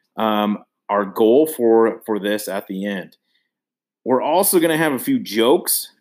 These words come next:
um, too as well. So I'll have a few jokes that will be, um, on here too as well. All right. Well, with that, it's time for our jokes.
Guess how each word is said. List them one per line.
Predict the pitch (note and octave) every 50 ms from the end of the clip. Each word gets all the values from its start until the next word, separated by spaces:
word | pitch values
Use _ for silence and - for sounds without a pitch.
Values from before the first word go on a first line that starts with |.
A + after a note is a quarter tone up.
| _ _ -
um, | A2+ A2+ A2+ A2 G#2
too | G2 - - B2+ B2
as | A2 G2+
well. | G2+ G#2 A2 A2+ C#3+ F#3+
So | F#3+ - A2+ G#2 G2+
I'll | G2 G2+
have | A#2 A2+ G#2 G2+
a | -
few | - A#2 A2
jokes | F#2 F2+ G2 G#2+ A2+ A#2+ B2+ B2 - -
that | A2 G2 C#2+
will | G2 G2
be, | F2+ G2 G2+ G2+ G2+ F#2+ - _ _ _ _ _ _ _ _
um, | - G2+ G2+ G2+ G2+ G2 F#2+ F#2 F#2+ F#2 -
on | - F#2 F2+ F2+ E2+
here | F2 F#2 F#2 F2 -
too | - G2 F#2
as | F2 E2 F2
well. | F#2 F#2+ F2+ D#2+ - - _ _ _ _ - - _ _ _ _ _ _ _ _ _ _ -
All | A2 B2
right. | C3 D#3+ F#3+ F#3+ D3+ - - - - - - _
Well, | G2+ A#2+ D#3 G3 B3 A#3+ B3 - _ _ _ _ _ _ _ _ _ _ _ -
with | G#2+ B2+ E3 F#3 F3+ -
that, | C3+ C3+ D3 F3+ A3 A3+ - - -
it's | A#2+ A#2+ A#2 - -
time | - D3+ D3+ E3 E3+ E3+
for | E3 - D#3 D3+ C#3+ C3
our | - A#2+ B2+ B2+
jokes. | A#2+ - - A#2 C3 D#3 F3+ C#3 G2 - - - - - _